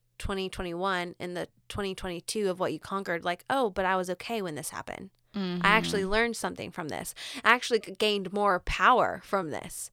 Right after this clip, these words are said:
Speaker 1: I actually felt stronger from this. I'm glad that I went through," you know, like, so write down a list now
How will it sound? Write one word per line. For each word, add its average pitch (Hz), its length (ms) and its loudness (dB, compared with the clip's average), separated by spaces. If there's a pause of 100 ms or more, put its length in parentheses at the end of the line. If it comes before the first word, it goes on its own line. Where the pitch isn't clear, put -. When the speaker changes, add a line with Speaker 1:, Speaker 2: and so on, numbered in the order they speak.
(260)
Speaker 1:
I 233 100 6
actually 226 240 4
felt - 200 4
stronger 240 580 6
from 156 220 -8
this. - 420 -8 (380)
I'm 208 200 2
glad 240 320 6
that 208 120 6
I 185 120 6
went 185 180 2
through," 196 100 -2 (260)
you 226 120 0
know, 226 160 6
like, 226 200 6 (200)
so 254 180 4
write 233 240 6
down 277 220 6
a 233 60 4
list 208 340 2
now 208 640 4